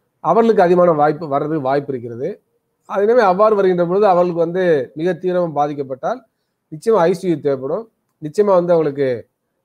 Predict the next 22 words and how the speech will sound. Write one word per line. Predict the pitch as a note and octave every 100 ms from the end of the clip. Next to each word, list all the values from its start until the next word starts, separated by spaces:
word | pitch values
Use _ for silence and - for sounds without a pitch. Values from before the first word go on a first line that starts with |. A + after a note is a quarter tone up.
| E3
நிபுணத்துவம் | G#3 A#3 F#3+
வாய்ந்த | F3+ F3 E3
சிகிச்சை | E3+ E3 E3
முறைகள் | C3+ A#2 C3
தேவைப்படும். | A#2 B2 F3 - _ -
அதுக்கு | D3 G#3 A#3+ A3
நாம | E3+ F#3
தயாரா | F3+ C#3 D#3 D#3
இருக்கிறோமா | C3+ C3+ C3
என்பதுதான் | B2+ B2 D3 D3
கேள்வி. | B2+ B2+ C3+ F#3 G3+ _ _
எனவே, | C3+ D3+ F3 A3+ A3+ _ _ _ _ _ -
அந்த | D3 F3+ E3+
குழந்தைகள் | - E3+ G#3 A3 G#3 F3
அதிகமா | E3+ F3 E3+ D3+
பாதிக்கப்படக்கூடிய | D3+ D3 C3+ C3 B2+ A#2+
சூழல்ல | C#3 C3+ B2+ F3 - _ _ _ _
அவர்களுக்கு | C#3+ F3+ A#3 A3 F#3+ F#3+
சிகி-, | G3+ G3+
சிகிச்சை | G#3 G#3 G#3+
வழங்கக்கூடிய | E3+ D#3 C#3+ C3
வகையில | C3 C3 D#3 G3+